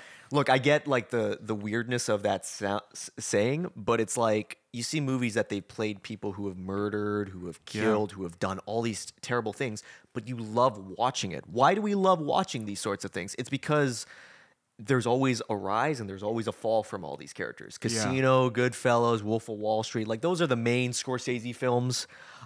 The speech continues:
Speaker 1: Um, and then you get to this film, and even Irishman has this, like, post, like, subgenre that Scorsese has done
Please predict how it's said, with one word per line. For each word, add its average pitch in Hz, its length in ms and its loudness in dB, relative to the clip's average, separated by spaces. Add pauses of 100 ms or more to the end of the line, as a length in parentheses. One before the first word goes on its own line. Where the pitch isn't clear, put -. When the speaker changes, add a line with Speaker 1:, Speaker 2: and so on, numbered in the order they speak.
(140)
Speaker 1:
Um, 104 640 4
and 117 140 0
then 120 100 0
you 117 80 -2
get 120 200 2
to 117 100 -4
this 110 260 0
film, 113 300 0
and 107 100 -4
even 160 240 -2
Irishman 107 380 -2
has 104 180 -2
this, 104 180 -8
like, 90 200 -4
post, - 480 -6 (400)
like, 90 440 -2 (760)
subgenre 95 960 -2
that 104 200 -2
Scorsese 107 540 -4
has 95 140 -4
done 107 380 -2